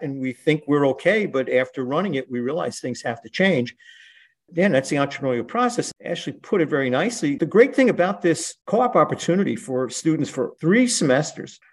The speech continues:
forty-five weeks of entrepreneurship experience before they leave school,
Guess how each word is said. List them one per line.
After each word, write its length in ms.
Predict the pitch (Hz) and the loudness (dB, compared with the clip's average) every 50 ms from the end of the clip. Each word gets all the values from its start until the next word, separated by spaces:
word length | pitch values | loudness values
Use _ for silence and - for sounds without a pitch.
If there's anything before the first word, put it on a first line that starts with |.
| _ - - | _ 0 4
forty-five 460 | 185 202 262 247 - - 160 147 120 | 6 8 8 6 6 6 6 6 6
weeks 260 | 117 147 160 151 - | 6 6 6 4 4
of 80 | 151 104 | 2 2
entrepreneurship 800 | 127 131 131 - 127 107 127 127 127 127 123 - - 135 - - | 2 2 0 0 -2 -2 0 2 4 4 4 2 0 -2 -2 -4
experience 640 | 131 - - - - 160 165 - 151 127 127 - | -6 -8 -6 -2 2 2 4 4 2 0 -2 -6
before 320 | - 135 - - 160 165 156 | -10 -12 -4 2 4 4 4
they 160 | 147 139 127 | 4 4 2
leave 280 | 123 143 147 147 135 | 2 2 2 2 0
school, 600 | - - - - - 147 170 170 143 131 123 - | -4 -8 -8 -4 -2 0 2 2 2 2 0 -2